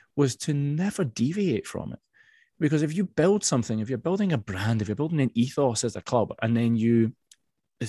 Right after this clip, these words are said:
particularly from a content point of view, because that's where people see you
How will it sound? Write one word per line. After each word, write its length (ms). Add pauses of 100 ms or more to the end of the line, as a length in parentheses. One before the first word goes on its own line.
(160)
particularly 320
from 140
a 40
content 560
point 220
of 100
view, 160
because 280
that's 260
where 80
people 320
see 320
you 280